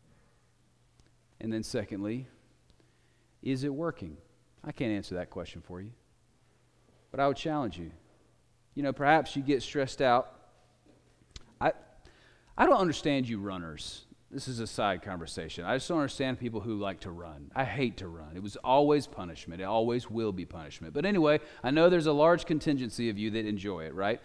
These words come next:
Maybe that's your thing. You're feeling down, you go take a jog.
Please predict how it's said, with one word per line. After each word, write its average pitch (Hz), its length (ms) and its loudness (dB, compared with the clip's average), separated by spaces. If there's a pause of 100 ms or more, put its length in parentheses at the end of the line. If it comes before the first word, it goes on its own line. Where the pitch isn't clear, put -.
(220)
Maybe 185 280 8
that's 185 280 8
your 185 120 2
thing. 113 400 0 (560)
You're 123 100 -4
feeling 185 340 4
down, 202 440 6 (340)
you 160 80 -10
go 190 80 6
take 180 220 2
a 170 40 -2
jog. 110 460 2